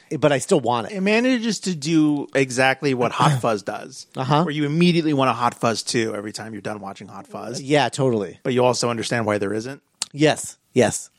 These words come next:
Speaker 1: absolutely. Um, but man, I, uh, I love, I love the end of this. And if in, if The World's End became, like, Edgar Wright's Mad Max, where
Speaker 2: Mm-hmm.
Speaker 1: he just revisits
Speaker 2: Oh,
Speaker 1: it every
Speaker 2: that'd be
Speaker 1: ten years,
Speaker 2: crazy.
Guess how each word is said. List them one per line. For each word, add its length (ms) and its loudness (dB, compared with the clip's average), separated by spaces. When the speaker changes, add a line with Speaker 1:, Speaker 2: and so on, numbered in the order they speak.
Speaker 1:
absolutely. 640 -4
Um, 440 0
but 220 0
man, 420 0
I, 680 0
uh, 340 2
I 140 2
love, 380 2
I 140 0
love 260 2
the 120 2
end 180 -2
of 100 -4
this. 440 -2
And 540 -10
if 340 4
in, 460 0
if 300 4
The 140 2
World's 440 2
End 240 2
became, 600 2
like, 220 0
Edgar 400 0
Wright's 520 0
Mad 280 0
Max, 480 -2
where 220 2
Speaker 2:
Mm-hmm. 80 -4
Speaker 1:
he 80 0
just 240 2
revisits 680 0
Speaker 2:
Oh, 40 4
Speaker 1:
it 100 4
every 240 0
Speaker 2:
that'd 40 -14
be 40 -8
Speaker 1:
ten 200 2
years, 400 0
Speaker 2:
crazy. 140 -18